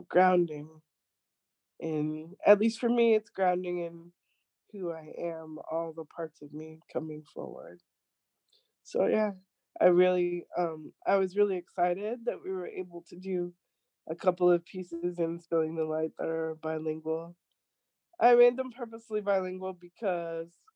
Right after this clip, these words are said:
I wanted to still be able to share with folks, even if they don't speak Spanish.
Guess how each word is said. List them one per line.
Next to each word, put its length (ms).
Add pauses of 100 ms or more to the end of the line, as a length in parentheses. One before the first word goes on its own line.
(1700)
I 60
wanted 380
to 100
still 260
be 120
able 200
to 60
share 400
with 240
folks, 400 (760)
even 260
if 180
they 120
don't 280
speak 320
Spanish. 760